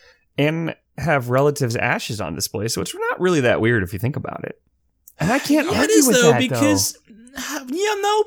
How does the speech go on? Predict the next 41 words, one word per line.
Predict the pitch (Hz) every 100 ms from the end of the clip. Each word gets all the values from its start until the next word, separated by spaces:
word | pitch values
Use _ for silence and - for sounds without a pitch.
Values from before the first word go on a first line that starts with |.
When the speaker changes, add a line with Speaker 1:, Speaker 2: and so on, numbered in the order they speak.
| -
Speaker 2:
no, | 370 339 214
because, | 185 294 285 277 - 302 - -
uh, | - 202 - _ _ _ _ _ -
your | 220 320
ashes | 247 247 240
stay | - 214
on | 185 165
your, | 147 135 131 -
on | 165 143
your |
shit. | 123 - 101
Your | 110 185
umbilical | 240 294 269
cord | 220 220 190
probably | 208 196
in | 165
a | 147
frame. | - 135 95 90 - - - -
Your | 160 240 269
handbag | - 220 349 320 220 208 175
with | 160 170 170 139
Joan | 120 175 196 196 180
patch | 185 120 107 -
on | - 123
it | 120 135 -
<clears throat> | - 160 - _ _ _ _
carries | - 302 320
money | 220 214 247 190
and | 120
credit | 135 226 240
cards | - 123 120
around, | 120 107 107
and | 160
you | 320 339
have | 254 233
to |
pass | 190 202 208
that | 202 180
money | 190 196
around. | 208 240
So | 156 175